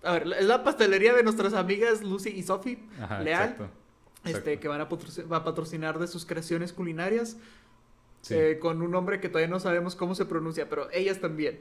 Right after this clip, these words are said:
Speaker 2: Entonces, ¿hay alguien <laughs> conectado en él?
Speaker 1: Ah, sí, una, una persona. Ah, dos personas.
Speaker 2: Muy
Speaker 1: Ah.
Speaker 2: bien, saludos. <laughs> Muy bien, pues vamos a, a ver, nomás enfo-, nomás asegúrate que sí se vea bien.
Speaker 1: Ajá.
Speaker 2: Que sí, H D cuatro K.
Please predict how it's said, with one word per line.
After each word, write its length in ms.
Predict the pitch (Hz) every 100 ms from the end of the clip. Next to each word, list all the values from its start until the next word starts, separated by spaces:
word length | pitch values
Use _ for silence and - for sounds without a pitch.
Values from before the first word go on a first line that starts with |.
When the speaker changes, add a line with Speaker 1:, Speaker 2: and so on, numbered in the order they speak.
| 107
Speaker 2:
Entonces, 840 | 117 113 117 127 127 123 - - - -
¿hay 140 | 110
alguien 300 | 120 143 139
<laughs> 260 | 147 220 226
conectado 480 | 151 123 - 127 117
en 60 | 107
él? 60 | 107 - - - - _ _
Speaker 1:
Ah, 180 | 170 165
sí, 140 | 165 151
una, 300 | 156 160 156
una 160 | 156
persona. 380 | 151 147 147 160
Ah, 220 | 165 202
dos 200 | 190 202 214
personas. 500 | 180 170 160 151 - 110
Speaker 2:
Muy 80 |
Speaker 1:
Ah. 40 | 113
Speaker 2:
bien, 200 | 110 110
saludos. 480 | 117 120 127 - - - - - -
<laughs> 440 | - - - -
Muy 80 | 135
bien, 180 | 139 135
pues 140 | 135
vamos 260 | 131 131 -
a, 340 | 165 147 127
a 200 | - -
ver, 180 | 117 113
nomás 280 | 113 113 113
enfo-, 320 | 131 139 127 - 123
nomás 360 | 117 117 - -
asegúrate 460 | - 127 127 127
que 120 | -
sí 120 | 120 113
se 180 | 123 120
vea 140 | 120
bien. 220 | 120 123 131 - - -
Speaker 1:
Ajá. 440 | 170 170 165 - -
Speaker 2:
Que 140 | 104
sí, 600 | - 104 104 107 110 104 104 - -
H 200 | 110 -
D 220 | 110 110 110
cuatro 280 | 113 -
K. 80 | -